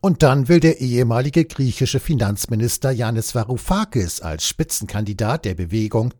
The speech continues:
Demokratie in Europa ja auch noch in Deutschland kandidieren und mit dosiert kritischen, aber stets proeuropäischen Slogans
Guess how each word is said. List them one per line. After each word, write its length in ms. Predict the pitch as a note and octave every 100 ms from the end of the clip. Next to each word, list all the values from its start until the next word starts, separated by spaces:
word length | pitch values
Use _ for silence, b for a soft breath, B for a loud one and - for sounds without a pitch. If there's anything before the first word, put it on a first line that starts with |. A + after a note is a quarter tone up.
| B2
Demokratie 680 | G#2+ G2 - G2 - C3+
in 120 | G2+
Europa 640 | F2+ F#2+ G#2 E3+ - B2 B2+ B B B
ja 240 | F#3 C#3
auch 240 | A2 G2+
noch 180 | A2+ G2
in 200 | - F#2+
Deutschland 480 | - G#3+ - B2 G#2
kandidieren 760 | - A#2 G#2 G2+ A#2+ A#2+ A2 G2 B B
und 220 | C#3 A2
mit 260 | A2 A2+ -
dosiert 560 | G2 - B2+ F#3 F#3
kritischen, 680 | - G3 G#3 G#2 - D#3+ F#3+
aber 200 | F2+ D#2
stets 580 | - - A#2+ G2+ - -
proeuropäischen 1000 | - D#3+ D#3 F#2 G2 G2 B2 G2+ - A2+
Slogans 720 | - B2+ C#3 B2 B2+ A#2+ -